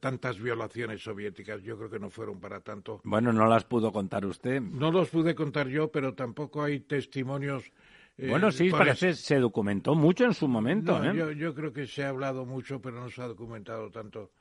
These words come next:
Speaker 1: Eh, el ejército soviético, eh, hombre, pues claro,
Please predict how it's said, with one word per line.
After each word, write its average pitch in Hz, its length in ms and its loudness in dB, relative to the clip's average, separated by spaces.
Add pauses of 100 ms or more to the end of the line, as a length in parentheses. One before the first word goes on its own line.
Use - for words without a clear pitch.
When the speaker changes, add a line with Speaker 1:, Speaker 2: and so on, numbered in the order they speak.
(600)
Speaker 1:
Eh, 113 400 -10
el 117 80 -12
ejército 139 540 -8
soviético, 139 800 -8 (640)
eh, 107 1040 -14
hombre, 127 280 -6
pues 104 360 -8
claro, 110 440 -10